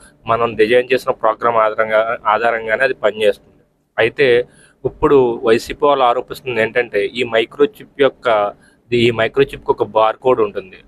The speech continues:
అంటే ఆ బార్కోడ్ మన దగ్గర ఉన్నప్పుడు ఆ ప్రోగ్రామ్‌ని మనకి ఇష్టం వచ్చినట్టు డిజైన్ చేసుకోవచ్చు, ఓ, డిజైన్ చేసుకోవచ్చు and దాన్ని చేంజ్ చేసుకోవచ్చు కూడా. ఇప్పుడు వైసీపీ వాళ్ళు ఆరో-, ఆరోపించేది ఏంటంటే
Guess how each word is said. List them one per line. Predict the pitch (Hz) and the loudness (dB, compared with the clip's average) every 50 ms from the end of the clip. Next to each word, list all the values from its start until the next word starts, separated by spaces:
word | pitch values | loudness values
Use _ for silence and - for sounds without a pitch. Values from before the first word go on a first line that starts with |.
| _ | _
అంటే | 110 113 110 131 127 120 113 113 | -16 -8 -2 0 0 2 0 0
ఆ | 117 120 110 | 0 -2 -2
బార్కోడ్ | 101 107 104 110 107 - - 139 135 | 0 0 0 0 -2 -2 -2 -4 -2
మన | 123 123 117 110 | -2 -4 -4 -4
దగ్గర | 107 104 113 120 | -6 -4 -2 -4
ఉన్నప్పుడు | 120 117 123 - - 117 107 104 101 98 - _ _ _ _ _ | -2 -2 -4 -6 -2 0 0 0 0 -2 -6 _ _ _ _ _
ఆ | - 110 110 | -2 -2 -2
ప్రోగ్రామ్‌ని | - - 113 107 101 120 127 131 131 | 0 0 0 0 0 -2 -2 -2 -2
మనకి | 123 123 117 117 - 113 | -2 0 -2 -2 -4 -6
ఇష్టం | 104 - - 127 | -10 -4 0 0
వచ్చినట్టు | 123 117 - 123 107 - 131 135 | 0 0 0 -2 -2 0 0 -2
డిజైన్ | 127 113 113 117 117 120 | 0 0 0 0 0 0
చేసుకోవచ్చు, | 117 113 110 - - 113 107 104 - _ _ 135 139 - - | 0 -2 -2 0 0 0 0 0 -2 _ _ 0 0 0 0
ఓ, | 117 110 110 110 - 104 101 98 - - | -2 0 0 0 2 0 -2 -4 -6 -8
డిజైన్ | - 110 - 127 131 135 127 | -10 -4 -2 -2 -2 0 0
చేసుకోవచ్చు | 123 113 - - - 127 127 131 - - 165 | 0 0 0 0 0 0 0 0 0 -4 -2
and | - 143 151 165 190 185 - - - - _ _ | -2 -2 -2 -2 -4 -6 -6 -12 -20 -20 _ _
దాన్ని | - 131 139 170 - | -4 -4 -4 -4 -4
చేంజ్ | - 151 139 131 127 131 | -2 -2 -2 0 2 0
చేసుకోవచ్చు | 123 117 - - 117 107 104 - | 0 0 2 2 0 0 0 -2
కూడా. | - 98 95 92 - - _ _ _ _ _ _ - | -4 -4 -4 -4 -6 -10 _ _ _ _ _ _ -20
ఇప్పుడు | - - - 156 143 131 123 117 - - - _ _ | -10 -4 0 2 4 4 2 0 -4 -10 -20 _ _
వైసీపీ | - 117 120 117 - 147 139 - 156 | 0 0 0 0 -2 -4 -2 0 2
వాళ్ళు | 151 151 147 147 139 - | 2 2 2 2 0 0
ఆరో-, | 120 113 117 127 131 139 147 - | 0 0 0 2 2 0 2 2
ఆరోపించేది | 120 113 117 127 127 - 139 139 139 131 117 113 | 2 0 0 -2 -6 -8 -8 -6 -4 -2 0 -2
ఏంటంటే | 110 113 117 120 113 107 - 98 | -2 0 -2 -4 -4 -4 -4 -6